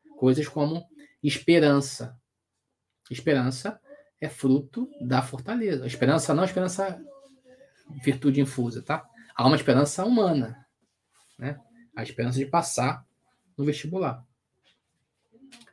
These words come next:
Então, o forte, o forte sabe atacar. O forte não é passivo.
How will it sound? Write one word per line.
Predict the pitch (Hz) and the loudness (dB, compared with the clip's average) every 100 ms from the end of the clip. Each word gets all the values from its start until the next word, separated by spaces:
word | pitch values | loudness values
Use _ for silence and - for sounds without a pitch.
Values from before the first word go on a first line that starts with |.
| - _ | -20 _
Então, | - 151 | 4 6
o | 156 | 6
forte, | - 180 220 262 - - 147 143 | 4 10 10 10 4 -10 -6 -4
o | |
forte | 123 143 147 | 0 0 0
sabe | - 202 | -2 -4
atacar. | 247 285 311 220 143 _ _ - - _ _ _ _ _ _ - | -4 -4 -2 -2 -4 _ _ -20 -20 _ _ _ _ _ _ -8
O | 127 | 2
forte | 165 165 | 2 2
não | 220 | 0
é | 226 | 2
passivo. | 254 - 185 143 117 104 | 0 0 0 0 -2 -10